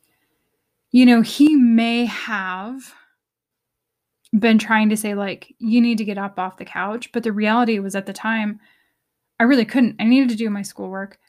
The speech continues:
I was also in charge of watching these children,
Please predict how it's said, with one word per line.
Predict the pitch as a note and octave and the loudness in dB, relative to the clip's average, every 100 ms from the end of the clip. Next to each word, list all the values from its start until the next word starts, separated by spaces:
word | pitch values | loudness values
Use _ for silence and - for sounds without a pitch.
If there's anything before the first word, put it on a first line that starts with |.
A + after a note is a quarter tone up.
| _ _ _ _ _ | _ _ _ _ _
I | G#3+ G3+ G3 | -4 -4 -8
was | G#3+ A3 | -6 -4
also | A3+ A#3 A#3+ A3+ | -2 -2 -2 -2
in | G#3+ | -4
charge | G3+ G#3 G3+ | -4 -6 -6
of | G3 | -8
watching | F#3+ F3+ G3 G3 | -8 -10 -10 -10
these | F#3+ | -10
children, | - F#3+ F3+ F#3 F#3+ | -12 -12 -8 -8 -8